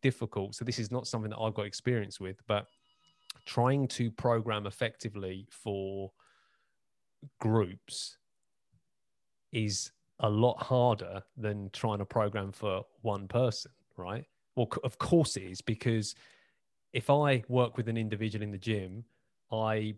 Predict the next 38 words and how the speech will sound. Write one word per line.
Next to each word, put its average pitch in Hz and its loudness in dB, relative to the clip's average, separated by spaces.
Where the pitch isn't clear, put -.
base 107 0
my, 107 -2
like, 107 -2
next 113 -2
session 104 -2
or 104 0
our 104 2
next 110 -2
block 104 0
of 107 -8
programming 104 0
on 104 -8
what 110 0
they've 104 -2
done 101 -2
previously 104 -2
or 98 -4
what 107 -2
we've 104 -4
sat 107 0
down 104 -2
and 104 -6
discussed - -4
during 104 -4
a 101 -6
consultation. 110 -4
Well, 113 -4
if - -4
I 135 0
have 131 0
ten 131 -2
people 113 -4
and 107 -2
five 127 4
of 107 -2
them 107 0
respond 107 -2
averagely, 104 0